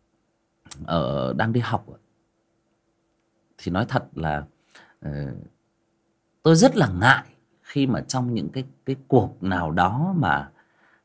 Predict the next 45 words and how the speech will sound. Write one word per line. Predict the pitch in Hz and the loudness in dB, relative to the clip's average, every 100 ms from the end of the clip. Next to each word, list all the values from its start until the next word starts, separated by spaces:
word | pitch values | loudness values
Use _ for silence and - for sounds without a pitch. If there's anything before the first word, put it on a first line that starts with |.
| _ | _
mà | 76 73 71 | -4 -4 -4
cha | - 110 | 0 0
mẹ | 107 | 0
tôi | - 110 | -2 -2
xuất | 160 | 2
hiện, | 160 - | 2 2
mặc | 98 | -2
dù | - 104 95 | 0 0 0
là | 92 90 - - - 107 | 0 -2 -6 -6 -4 -6
<laughs> | - - - | -8 -14 0
tất | 277 294 | 2 6
nhiên | 302 294 | 10 12
là | 254 208 - 156 | 12 10 8 4
<laughs> | |
cha | 175 185 | 6 8
mẹ | 185 254 - | 10 8 8
tôi | 175 185 | 10 10
thì | 151 | 6
không, | 135 - 185 170 - - - | 0 2 2 2 -4 -18 -12
không | - 214 190 | 6 8 10
đến | 190 220 | 10 10
mức | 302 - | 6 6
như | 180 180 175 | 6 8 8
là | 160 127 | 8 8
bà | 120 120 | 8 6
cụ | - 120 113 | 4 -6 0
Thoa. | 180 208 220 196 143 - | 6 10 10 10 2 2
<laughs> | - - - - _ _ - _ _ _ _ _ _ - | 0 0 -12 -20 _ _ -20 _ _ _ _ _ _ -2
Thế | 233 | 4
nhưng | 233 | 6
mà | 185 | 8
nó | 143 190 | 10 10
là | 208 | 10
một | 147 131 | 6 4
cái | 175 | 6
tâm | 185 170 | 8 10
lý | 160 156 214 | 8 6 4
các | |
bạn, | 196 - | 4 4
nó | 143 | 2
là | 160 | 2
một | 127 | 2
cái | 139 | 4
tâm | 160 | 8
lý, | 160 151 196 269 | 10 10 6 0